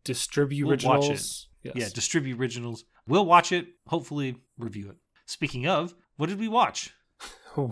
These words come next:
Speaker 1: We watched the twenty twenty American science fiction film, The Midnight Sky.
Speaker 2: Ooh, The
Speaker 1: Ooh.
Speaker 2: Midnight Sky. This is
Speaker 1: Yes.
Speaker 2: a, uh, George Clooney joint.
Speaker 1: It is.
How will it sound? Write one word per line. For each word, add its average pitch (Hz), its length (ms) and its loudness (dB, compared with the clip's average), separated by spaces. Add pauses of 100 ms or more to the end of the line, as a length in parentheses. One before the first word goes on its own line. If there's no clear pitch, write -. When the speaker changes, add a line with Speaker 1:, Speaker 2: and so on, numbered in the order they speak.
Speaker 1:
We 185 120 6
watched 156 520 0
the 131 240 -4
twenty 208 420 -2
twenty 175 520 -2
American 143 540 -4
science 139 360 -4
fiction 147 340 -4
film, 135 480 -4 (260)
The 127 180 -2
Midnight 196 540 0
Sky. 175 500 -2 (380)
Speaker 2:
Ooh, 226 840 -8
The 123 200 -4
Speaker 1:
Ooh. 202 160 -4
Speaker 2:
Midnight 180 640 -4
Sky. - 680 -12
This 135 380 -4
is 120 200 -4
Speaker 1:
Yes. 120 280 -2
Speaker 2:
a, 110 60 -4
uh, 107 160 -6 (280)
George 156 340 0
Clooney 214 340 0
joint. 135 520 -2 (180)
Speaker 1:
It 127 140 -10
is. 123 500 -8